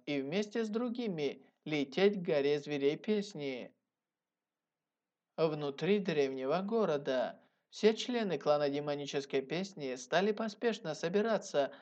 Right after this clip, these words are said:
после приказа своих лидеров. Люди и Тяньмо уже покидали пределы города. Каба и Ямен были очень обеспокоенными. Из-за постоянных криков двух лидеров началась лёгкая паника.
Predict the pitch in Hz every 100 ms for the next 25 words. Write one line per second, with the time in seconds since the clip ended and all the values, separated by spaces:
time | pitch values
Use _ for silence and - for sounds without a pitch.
0 | - - 180 170 143 139 127 131 185 185
1 | - 143 139 170 214 214 165 139 127 104
2 | - _ _ _ _ - 143 226 240 240
3 | 240 233 247 254 247 208 147 151 147 147
4 | 135 127 165 180 170 147 143 131 147 196
5 | 208 180 143 135 120 101 _ _ _ _
6 | - 143 143 135 - 139 135 135 175 180
7 | 160 151 156 135 135 131 143 156 214 208
8 | 208 170 143 139 131 127 - _ _ _
9 | _ _ _ _ _ _ _ - 190 220
10 | 226 220 214 214 220 220 226 226 240 247
11 | 247 151 151 170 196 226 226 185 156 139
12 | 135 160 151 147 135 151 156 156 139 135
13 | 143 170 196 220 190 143 - 135 123 -